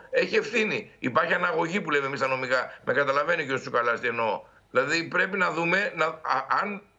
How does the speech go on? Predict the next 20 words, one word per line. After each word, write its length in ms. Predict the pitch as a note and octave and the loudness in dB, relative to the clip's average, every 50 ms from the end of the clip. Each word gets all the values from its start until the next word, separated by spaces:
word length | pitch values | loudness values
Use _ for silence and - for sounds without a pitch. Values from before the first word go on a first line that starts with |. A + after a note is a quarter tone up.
| _ - | _ 0
αν 240 | B2 D3 F3 F#3 | 2 2 2 0
κάποια 300 | - G3 G#3 G3 G#3+ A3+ | 0 -2 0 2 2 2
στιγμή 480 | G#3 - F#3+ E3+ F#3 F#3 F#3 E3 - - - - - | 2 0 -2 -2 0 0 0 0 -2 -8 -14 -10 -4
αυτοί 300 | - C3 B2 - - F#3+ | -2 -2 -2 -2 0 0
οι 60 | G3 | 0
οποίοι, 300 | G3+ F#3+ G#3 G3+ G#3 G3+ | 0 0 -2 -2 -2 -2
δεν 220 | E3+ D3 - F3+ F3+ | -2 -2 -2 -2 0
το 80 | G#3+ | 0
λέω 200 | A3+ A3+ A#3+ A#3 | 2 2 2 0
γιατί 280 | - G3 G3 - F#3+ F3+ | 0 -2 -6 -6 -8 -10
το 140 | D3 D#3+ D3 | -8 -6 -4
πρόβλημα 320 | D3 E3 D#3+ D#3+ D#3 D3+ | -2 -2 -2 0 0 -2
είναι 240 | D3+ D3+ D3 B2+ - - - _ _ | 0 0 -2 -2 -4 -8 -18 _ _
ποιος 140 | - D3+ D#3+ D#3+ | -4 0 2 2
θα 80 | D#3+ | 0
πληρώσει, 460 | C#3 D3 C#3+ C#3+ C3+ B2+ A#2+ G#2+ A#2+ A#2+ | 0 2 2 2 4 2 2 0 -4 -4
είναι 320 | D3 F3 F#3+ G3 F#3+ E3 - - - - - | -2 -2 0 0 -2 -2 -6 -12 -18 -18 -2
ότι 200 | - C#3 D3 D3 | 0 0 0 0
στο 200 | - - D#3+ D3 | 0 0 0 0
μέλλον 500 | D3 D3+ D#3+ D#3+ D3+ D3 C#3 C#3 C3+ C3+ | 2 2 2 2 2 2 0 0 -2 -4